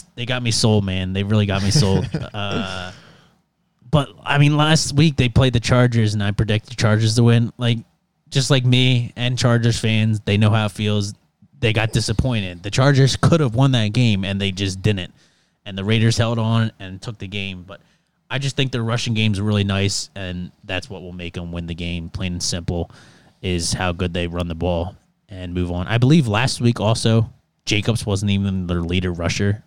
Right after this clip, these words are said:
Speaker 1: I don't even know who it was.
Speaker 2: Yeah, it was the backup.
Speaker 1: So when your backup is doing that too as well, obviously you're gonna be able to run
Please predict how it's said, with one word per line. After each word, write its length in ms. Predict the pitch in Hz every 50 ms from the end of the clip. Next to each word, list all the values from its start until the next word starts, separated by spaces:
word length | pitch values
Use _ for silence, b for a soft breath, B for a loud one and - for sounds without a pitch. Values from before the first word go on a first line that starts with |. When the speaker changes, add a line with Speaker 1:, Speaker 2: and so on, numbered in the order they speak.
| _ -
Speaker 1:
I 40 |
don't 80 | 98 92 92
even 40 | 92
know 140 | 92 90 85
who 180 | - 101 95
it 60 | 92 85
was. 320 | 92 92 92 92 - 113
Speaker 2:
Yeah, 80 | 110 107
it 40 |
was 140 | 107 104 - -
the 60 | 110
backup. 500 | 110 104 104 104 104 - 117 110 107 - -
Speaker 1:
So 500 | - - 101 92 90 87 85 85 - - _ _ _ _ _ _ _ 113
when 140 | 110 110 113
your 120 | 117 123 110
backup 560 | 107 104 104 110 - - 104 107 98 - -
is 240 | 101 98 98 98 92
doing 300 | _ - 98 95 95 92
that 260 | 92 95 95 - - -
too 260 | - 107 104 98 92
as 140 | 90 87 92
well, 380 | 92 92 92 92 95 95 - b b b b b b b b b _ -
obviously 800 | 95 95 95 92 92 92 90 - - 95 90 87 87 90 - - _ _ _ _ _ _ _ _ _ _ _ _ _ _ _
you're 200 | 104 98 95 87
gonna 160 | 92 90 90
be 140 | 85 92 90
able 180 | 90 90 90
to 120 | 87 87 85
run 400 | 80 85 90 87 85 85 90